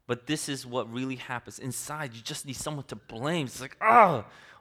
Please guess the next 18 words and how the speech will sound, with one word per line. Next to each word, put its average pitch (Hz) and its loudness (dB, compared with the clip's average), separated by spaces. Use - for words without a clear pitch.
if - -20
only 226 2
that 175 -6
guy 131 -10
listened. 110 -8
If 110 -14
only 247 0
this 208 -4
happened. 139 -6
If - -6
only 247 2
Pastor - -8
Eugene 165 -4
would 143 0
have 127 -6
listened 165 0
to - -8
me, 131 -4